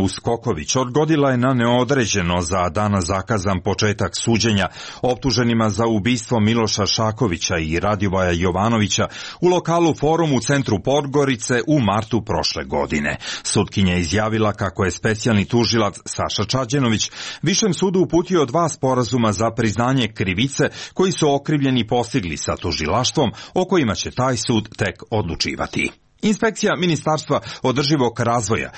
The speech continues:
jutros je počela rušenje privremenih objekata na Budvanskom šetalištu u zoni kojom gazduje morsko dobro, javila je televizija Budva.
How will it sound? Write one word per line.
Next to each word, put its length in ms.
jutros 400
je 100
počela 500
rušenje 500
privremenih 800
objekata 540
na 180
Budvanskom 540
šetalištu 680
u 120
zoni 380
kojom 400
gazduje 460
morsko 440
dobro, 420
javila 480
je 80
televizija 680
Budva. 420